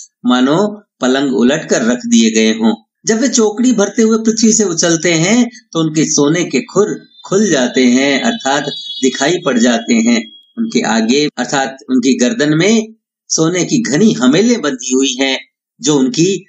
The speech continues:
चमकती हुई कलंगी के साथ हवा में बसती हैं और हमेलों के गोल टुकड़े ऐसे मालूम होते हैं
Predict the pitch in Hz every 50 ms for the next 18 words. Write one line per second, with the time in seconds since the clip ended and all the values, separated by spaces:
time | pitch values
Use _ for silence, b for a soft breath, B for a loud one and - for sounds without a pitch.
0 | b _ _ - 170 156 175 208 - - - 180 151 151 147 - - 120 120 127
1 | 160 175 190 175 - 151 127 113 - 135 127 123 123 - - 127 120 120 123 117
2 | 113 110 - - 113 113 113 - - 127 117 110 113 120 113 110 107 - _ _
3 | _ _ _ _ - _ _ 110 101 92 - 110 110 123 127 131 127 113 - -
4 | 98 92 - 120 127 139 127 135 123 113 - 127 156 185 208 202 B B B B
5 | B - 143 160 156 - 262 247 214 165 160 151 147 120 135 131 123 123 151 131
6 | 123 123 120 117 113